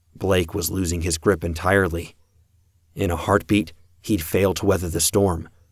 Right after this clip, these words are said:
and both he and Rose would be lost to the howl's effects again. The witch hunter had the means of warding off the demon, driving it back. She took things one step further.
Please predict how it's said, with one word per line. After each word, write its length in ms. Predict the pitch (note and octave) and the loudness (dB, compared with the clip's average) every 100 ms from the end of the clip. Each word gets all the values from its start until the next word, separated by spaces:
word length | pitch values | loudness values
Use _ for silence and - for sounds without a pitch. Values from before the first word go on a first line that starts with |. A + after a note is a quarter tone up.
| _ | _
and 180 | G#2 E2 | -6 -2
both 220 | F#2+ E2 | -2 -2
he 260 | G#2 G#2 G#2 | -2 -2 0
and 200 | G2+ G2+ | 0 4
Rose 220 | G2+ F#2+ | 4 4
would 100 | E2 | -2
be 120 | F#2+ | -4
lost 300 | F2+ F2+ - | -2 -2 -2
to 40 | |
the 120 | G#2 F2 | -2 0
howl's 280 | F#2+ F#2 | 0 0
effects 380 | F2+ - G2+ - | -2 0 0 0
again. 360 | F#2 D#2+ E2 - - _ _ _ _ _ _ _ _ _ _ - | -2 -4 -8 -12 -20 _ _ _ _ _ _ _ _ _ _ -6
The 80 | |
witch 220 | D#2 F2 - | -2 0 0
hunter 200 | - A2 | 0 0
had 140 | G#2+ | 0
the 80 | G2 | 0
means 260 | G2 G#2 | 2 2
of 160 | G2+ E2+ | 0 2
warding 280 | F#2 G2+ F#2 | 2 2 2
off 180 | F#2 - | 0 -2
the 80 | |
demon, 420 | D#2+ F#2+ G2 D#2+ - _ _ - | -6 -4 -4 -6 -12 _ _ -4
driving 360 | G#2 F2+ G2 | 0 0 -2
it 140 | F2+ D#2+ | -4 -2
back. 400 | G#2 F#2 - - _ _ _ _ _ _ _ | 0 0 -4 -20 _ _ _ _ _ _ _
She 200 | - - | -10 -10
took 220 | D#2+ G#2+ | -4 -6
things 340 | - F#2+ F2+ - | -4 -4 -4 -6
one 260 | F2 F#2 | -4 -4
step 300 | D#2+ - F2 - | -4 -4 -4 -6
further. 560 | - G#2+ G2 E2+ F2 | -4 2 2 0 -8